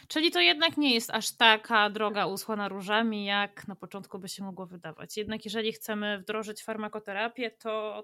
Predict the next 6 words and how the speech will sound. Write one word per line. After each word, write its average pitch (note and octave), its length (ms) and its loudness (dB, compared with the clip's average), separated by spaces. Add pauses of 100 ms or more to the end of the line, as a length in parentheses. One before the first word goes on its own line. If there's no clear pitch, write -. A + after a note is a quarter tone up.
to, A3 160 -8
to, G#3 180 -10 (380)
to G#3 240 -8 (160)
trzeba A3 420 -4
swoje G#3 400 -6
wyczekać. - 680 -12